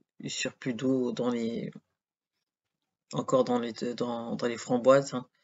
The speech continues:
Ça évite que, parce que je les ai pas bien égouttées, du coup, il y avait un petit peu de jus. Donc, euh, après, c'est, moi, je dis, le résultat,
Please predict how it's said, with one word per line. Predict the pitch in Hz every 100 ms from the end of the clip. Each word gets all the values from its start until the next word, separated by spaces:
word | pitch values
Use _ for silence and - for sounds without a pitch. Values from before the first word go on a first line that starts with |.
| _ _ _ _ -
Ça | - 120
évite | 117 131 127
que, | - 123 117 113 123 110 110 101 -
parce | -
que | -
je | -
les | 113 -
ai |
pas | - 135 131
bien | 131 127 131
égouttées, | 127 - 120 135 135
du | 123
coup, | 110 131
il | 120
y | 113
avait | 110
un | 110
petit | - 110
peu | 113
de | 110
jus. | - - 127 120
Donc, | 120 110 -
euh, | 131 123
après, | 117 139
c'est, | 131 123 123 - - - 160 - - _ - -
moi, |
je | 127 110
dis, | 123 127 120
le | 113
résultat, | 120 117 120 117 131 135